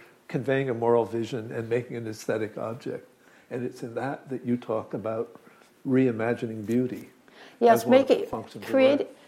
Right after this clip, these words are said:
Speaker 2: creating an aesthetic object for its own sake,
Speaker 1: Mm-hmm.
Speaker 2: not to move anybody, not to even sell books,
Speaker 1: Mm-hmm.
Speaker 2: not to change anyone's mind.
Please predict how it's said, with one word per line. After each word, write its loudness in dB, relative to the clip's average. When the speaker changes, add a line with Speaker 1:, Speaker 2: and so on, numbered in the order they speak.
Speaker 2:
creating 6
an 6
aesthetic 8
object 8
for 12
its 6
own 8
sake, 0
Speaker 1:
Mm-hmm. -10
Speaker 2:
not 2
to 4
move 6
anybody, 4
not 0
to 2
even 6
sell 2
books, -2
Speaker 1:
Mm-hmm. -16
Speaker 2:
not 0
to 0
change -2
anyone's 2
mind. 4